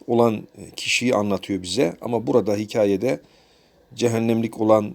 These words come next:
e, kişiden bahsetmiyoruz. Bu günlük dilde kullanılan bir tabirdir. Kıymetli Arapça severler. Burada şaki yaramaz manasında. <clears throat> Evet,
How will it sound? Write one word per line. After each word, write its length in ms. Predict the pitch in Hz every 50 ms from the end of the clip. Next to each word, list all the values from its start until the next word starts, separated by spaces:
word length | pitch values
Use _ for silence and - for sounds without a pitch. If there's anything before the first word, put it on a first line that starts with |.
| - 92
e, 220 | 95 95 95 92
kişiden 480 | 87 - - 113 - 85 135 147 156 135
bahsetmiyoruz. 840 | 131 117 107 - 113 104 - - 87 90 90 123 147 151 - - -
Bu 220 | 180 123 120 120 -
günlük 340 | 143 139 127 120 107 - -
dilde 300 | 110 101 95 92 107 127
kullanılan 640 | 135 - - 117 110 107 104 101 101 107 117 110 95
bir 100 | 98 -
tabirdir. 720 | - 104 101 98 98 110 104 90 98 127 147 143 - - _ _ _ _ _ _ _ _ _ _ - _ _
Kıymetli 440 | - - 107 101 101 98 - 92 101
Arapça 280 | 98 101 - - - 92
severler. 600 | - - 101 95 95 92 101 143 165 165 - - _ _ - - - - - - - _ _ -
Burada 340 | 139 160 170 143 123 127 110
şaki 500 | - - 131 123 - 156 165 190 202 - _ _ _ _ _ _ _ _ _ _ _ _ _ _ _ _ _ _ _ _ _ _ _ _ _ _ - - _ _ _ _ - - -
yaramaz 420 | - 135 147 156 156 156 156 143 117
manasında. 600 | 110 107 101 95 90 87 - - 82 82 - - _ _ _ _ -
<clears throat> 40 | - - - - - _ - - - - - _ _ _ _ - - - - _ - -
Evet, 300 | 151 135 104 - -